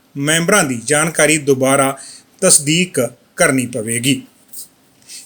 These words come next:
ਕੇ ਵਾਈ ਸੀ ਨਾ ਕਰਵਾਉਣ ਦਾ ਕੀ ਪ੍ਰਭਾਵ ਪੈ ਸਕਦਾ ਹੈ, ਇਹ ਵੀ ਜਾਣ ਲਓ। ਬਹੁਤ ਸਾਰੇ ਲੋਕ ਸੋਚਦੇ ਨੇ ਕਿ ਇੱਕ ਵਾਰ ਰਾਸ਼ਨ ਕਾਰਡ ਬਣ ਜਾਣ ਤੋਂ ਬਾਅਦ ਉਹਨਾਂ ਨੂੰ ਹਮੇਸ਼ਾ ਇਸ ਤੋਂ ਰਾਸ਼ਨ ਮਿਲੇਗਾ, ਪਰ ਅਜਿਹਾ ਨਹੀਂ ਹੈ।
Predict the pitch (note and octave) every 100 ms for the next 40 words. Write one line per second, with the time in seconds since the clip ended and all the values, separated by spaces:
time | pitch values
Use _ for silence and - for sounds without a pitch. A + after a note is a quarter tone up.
0 | - G#3 A#3 A#3 - B3 A3+ F#3+ F3+ F#3+
1 | F3+ F3+ E3+ E3+ F3 F3+ F#3 F3+ E3+ C#3+
2 | C3 - C#3 C3+ E3 D#3 D3+ D#3+ - D#3+
3 | D#3+ B2+ A#2+ B2+ C#3+ - - - - E3
4 | G#3+ A3+ A3+ G#3+ F#3+ G3 - F3 D#3 F#3
5 | F3 F3 G3+ F3 - F3 D#3 D#3 D3 C#3+
6 | D#3+ D3 C#3+ C3 C#3 D3 C#3 C3 - B2+
7 | A#2 D3 F#3 F#3+ - - F3+ F#3+ G#3 F#3
8 | D3 D#3 D#3+ D#3 F#3+ F3+ - - C#3+ E3
9 | - D3 C#3 - C3 B2 A#2+ A#2 C3+ -
10 | - D#3+ D3+ D#3 - D3+ C3+ C#3 C3+ C#3+
11 | - D3+ D3 C3+ C3+ D3